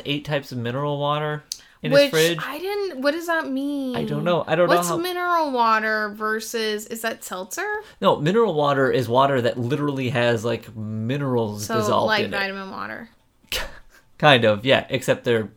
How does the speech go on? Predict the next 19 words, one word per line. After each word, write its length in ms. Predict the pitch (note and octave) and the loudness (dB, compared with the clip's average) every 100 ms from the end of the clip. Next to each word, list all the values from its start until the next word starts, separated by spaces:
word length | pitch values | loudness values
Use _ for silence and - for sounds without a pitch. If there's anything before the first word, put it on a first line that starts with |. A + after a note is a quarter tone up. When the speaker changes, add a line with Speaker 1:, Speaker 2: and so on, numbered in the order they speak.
| - | -8
Speaker 1:
minerals 480 | C3 C#3 A2 G2+ G2+ | -4 -2 -2 -6 -8
instead 340 | G#2+ G2+ G#2+ G#2 | -12 -10 -6 -4
of 60 | |
vitamins. 600 | A2 A#2+ - - - - - _ _ _ _ - | -2 -4 -4 -14 -16 -18 -20 _ _ _ _ -14
Um, 140 | A3+ | -10
Speaker 2:
What's 180 | A#3 A#3 | -8 -8
the 60 | A#3+ | -8
difference 220 | A#3+ A#3 | -8 -10
between 200 | - A#3 | -10 -8
a 40 | |
mineral 460 | A3 A3 A3+ A3 A3 | -6 -8 -8 -8 -8
and 120 | G#3 | -10
a 20 | G3+ | -10
vitamin? 540 | G#3 A3 G#3 G#3 G3+ _ _ _ - | -10 -10 -12 -12 -14 _ _ _ -4
Speaker 1:
You 120 | D#3 | 0
know, 260 | A#2+ B2 - - | 0 -2 -10 -6
one's 400 | C3 C3 B2+ A#2+ | -2 -2 -4 -6
a 60 | |
mineral 600 | A#2 A#2+ C3+ A2+ A#2+ B2 | -4 -4 -2 -2 -2 -6